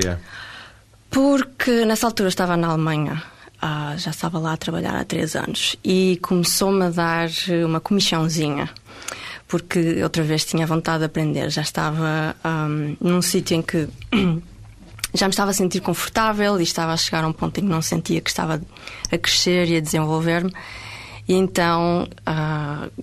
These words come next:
Speaker 2: comecei a pensar o que é que eu poderia aprender e, e um doutoramento não consigo, não tenho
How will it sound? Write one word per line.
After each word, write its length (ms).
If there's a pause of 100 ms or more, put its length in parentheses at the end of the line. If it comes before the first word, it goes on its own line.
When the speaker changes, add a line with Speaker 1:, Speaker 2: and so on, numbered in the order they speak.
(100)
Speaker 2:
comecei 320
a 40
pensar 260
o 40
que 80
é 20
que 80
eu 40
poderia 380
aprender 560
e, 240
e 80
um 80
doutoramento 500
não 120
consigo, 400
não 100
tenho 400